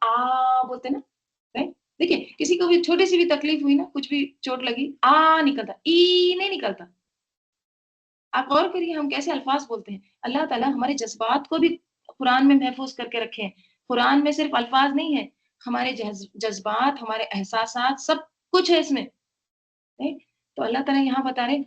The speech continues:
हसरती नहीं, हम्म, तुम स्माइल नहीं या तुम लाइट अजाब नहीं है, राइट? तुम कैसे बोलोगे?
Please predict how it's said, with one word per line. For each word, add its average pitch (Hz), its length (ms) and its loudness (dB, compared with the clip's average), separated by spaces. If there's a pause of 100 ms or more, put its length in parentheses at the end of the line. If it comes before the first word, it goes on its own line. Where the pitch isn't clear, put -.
(200)
हसरती 285 420 2
नहीं, 339 240 2 (300)
हम्म, 359 140 2 (180)
तुम 269 100 -2
स्माइल 277 380 2
नहीं 302 180 2
या 262 100 4
तुम 262 320 -4 (360)
लाइट 277 380 2
अजाब 294 380 2
नहीं 330 200 0
है, 196 60 -2 (480)
राइट? 320 320 -8
तुम 330 280 -4
कैसे 269 280 -2
बोलोगे? 311 280 -2